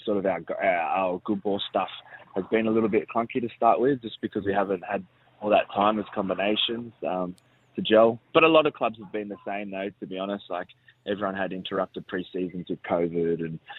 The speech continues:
injuries and, you know, all the other stuff that, that goes on with it. But,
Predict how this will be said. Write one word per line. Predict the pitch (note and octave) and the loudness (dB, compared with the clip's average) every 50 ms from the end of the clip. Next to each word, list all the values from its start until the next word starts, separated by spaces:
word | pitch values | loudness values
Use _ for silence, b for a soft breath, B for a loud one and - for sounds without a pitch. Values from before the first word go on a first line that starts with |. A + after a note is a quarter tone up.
| B B B | B B B
injuries | - F2+ F2+ E2+ E2+ F2 F2 E2+ E2+ E2+ D#2+ E2 | -4 -2 -2 0 2 2 4 4 4 4 2 0
and, | E2 D#2+ D#2+ D#2 - - - - | -2 -2 -4 -6 -12 -14 -8 -4
you | F2 E2+ | -2 0
know, | E2 E2 D#2+ | 0 2 2
all | C2+ F2+ F#2 F2 | 4 4 6 6
the | F2 F2 | 6 6
other | E2+ E2 F2 - | 6 4 2 0
stuff | - F2+ E2+ - - - | 0 -2 0 0 0 0
that, | F2+ E2 - - - - b b b - | 0 0 -2 -6 -10 -18 b b b 0
that | D2+ D#2 - | 0 2 6
goes | - F#2+ F#2 F2 E2+ | 6 6 6 6 6
on | F#2 F#2 F#2+ | 4 4 6
with | F#2+ F#2+ F#2 F#2+ | 6 6 6 6
it. | F2+ - - | 4 4 4
But, | - G2 F2+ - | 4 4 4 4